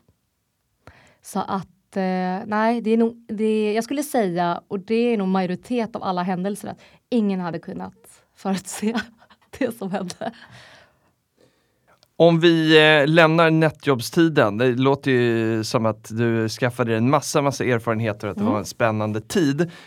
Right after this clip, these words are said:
Speaker 2: Eh, som tjugofyraåring sen så valde du då att ta u-, eller ta steget, eh, ut i det här okända och, eh, starta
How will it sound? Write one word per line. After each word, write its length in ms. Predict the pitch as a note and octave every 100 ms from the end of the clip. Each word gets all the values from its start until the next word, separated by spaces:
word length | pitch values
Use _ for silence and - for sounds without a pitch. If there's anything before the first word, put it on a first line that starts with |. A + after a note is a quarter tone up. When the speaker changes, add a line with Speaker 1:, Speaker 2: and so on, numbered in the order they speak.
| -
Speaker 2:
Eh, 280 | B2+ B2 G2+
som 300 | - D#3+ E3+
tjugofyraåring 680 | F#3 E3+ E3 D3+ D3+ E3
sen 220 | D#3+ C3 A#2
så 100 | B2
valde 280 | B2 A2+
du 100 | A#2
då 120 | A2 G#2+
att 100 | -
ta 100 | A#2
u-, 260 | D3 B2+ -
eller 200 | B2 B2
ta 200 | E3 D#3
steget, 480 | C3 A2+ A2+ -
eh, 240 | A#2 A2+ A2
ut 260 | F2 A2 A#2
i 20 |
det 60 | A2
här 240 | G#2+ G2 - - -
okända 760 | E3 C3+ - D3+ D3+ D3+ D#3
och, 400 | - C3+ - -
eh, 380 | B2+ A#2 A2+ A2+
starta 960 | - - - B2 G#2 - - G2+ F2